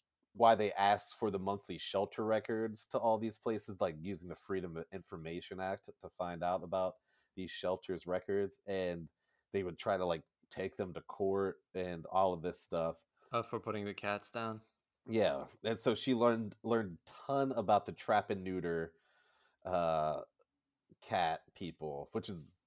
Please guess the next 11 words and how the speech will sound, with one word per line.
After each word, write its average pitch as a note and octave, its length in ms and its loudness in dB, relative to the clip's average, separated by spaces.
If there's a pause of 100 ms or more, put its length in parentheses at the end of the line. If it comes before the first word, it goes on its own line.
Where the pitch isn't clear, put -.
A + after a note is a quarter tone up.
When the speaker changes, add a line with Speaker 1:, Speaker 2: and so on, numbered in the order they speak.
Speaker 1:
that's C3 300 4
definitely B2 380 4
what G#2 120 2
it - 120 -6
seems F2 340 -6
like E2 320 -2
this - 400 -8
lady E2 420 -4
Speaker 2:
Yeah. F2+ 160 -6
Speaker 1:
is D2+ 460 -10 (260)
behind E2 500 -4